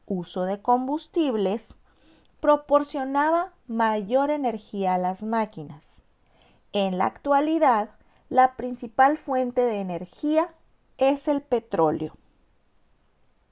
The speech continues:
Al quemar combustibles, se desprende un gas llamado dióxido de carbono. Evidencia científica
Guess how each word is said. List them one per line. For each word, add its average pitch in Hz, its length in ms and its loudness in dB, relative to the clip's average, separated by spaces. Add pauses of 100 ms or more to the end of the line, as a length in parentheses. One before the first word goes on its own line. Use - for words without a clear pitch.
(1300)
Al 277 240 8
quemar 262 460 4
combustibles, 277 920 -4 (420)
se 320 300 4
desprende 302 800 0 (120)
un 277 220 -2
gas 262 260 4
llamado 240 500 0
dióxido 208 680 -2
de 220 140 -4
carbono. 254 720 2 (1400)
Evidencia 214 760 4
científica 240 960 -4